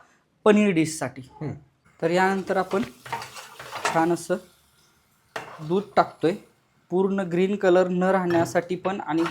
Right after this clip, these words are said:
Speaker 1: एका दुधाचा वेगळेपण ह्या डिशला जाणवेल म्हणून. यानंतर थोडं घट्ट वाटतंय तर आपण मगाशी स्टॉक वॉटर केला होता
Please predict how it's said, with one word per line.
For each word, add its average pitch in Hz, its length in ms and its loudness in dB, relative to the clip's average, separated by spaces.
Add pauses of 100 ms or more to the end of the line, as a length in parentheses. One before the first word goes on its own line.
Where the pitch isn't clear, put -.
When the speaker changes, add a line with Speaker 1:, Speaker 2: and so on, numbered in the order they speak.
(100)
Speaker 1:
एका 180 260 -2
दुधाचा 180 520 4 (640)
वेगळेपण 180 580 4
ह्या 208 120 0
डिशला 170 420 4
जाणवेल 156 420 2 (140)
म्हणून. 156 280 2 (1400)
यानंतर 208 460 6 (100)
थोडं 220 220 10
घट्ट 214 300 4
वाटतंय 214 420 8
तर 220 80 6
आपण 214 260 2
मगाशी 190 420 2
स्टॉक 190 340 2
वॉटर 202 240 4
केला 190 260 6
होता 156 260 4